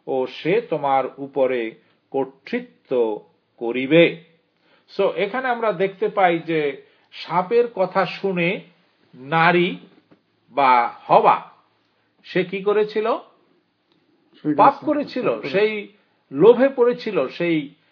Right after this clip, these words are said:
Speaker 1: আহ, প্রলোভন যেটা শয়তান তাকে দেখিয়েছিল, সর্প দেখিয়েছিল,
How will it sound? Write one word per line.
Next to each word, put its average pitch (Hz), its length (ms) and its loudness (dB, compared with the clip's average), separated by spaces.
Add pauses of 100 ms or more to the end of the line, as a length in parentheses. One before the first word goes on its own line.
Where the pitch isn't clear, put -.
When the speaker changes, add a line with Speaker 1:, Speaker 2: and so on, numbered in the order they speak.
(160)
Speaker 1:
আহ, 131 400 0
প্রলোভন 196 540 6 (340)
যেটা 135 520 -2 (180)
শয়তান 151 600 0
তাকে 139 260 -4
দেখিয়েছিল, 156 640 -2
সর্প 185 420 -2
দেখিয়েছিল, 139 560 -8